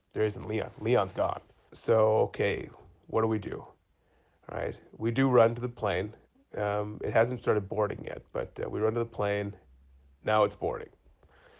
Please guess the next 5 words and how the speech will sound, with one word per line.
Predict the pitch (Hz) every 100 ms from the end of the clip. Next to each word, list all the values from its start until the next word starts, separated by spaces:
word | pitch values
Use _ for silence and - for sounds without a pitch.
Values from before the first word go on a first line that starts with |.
| - - - - _ -
And | 110 107 107 107 104 104 - - -
<laughs> | - 165 185 160
we | 151
get, | 135 143 -
uh, | 127 113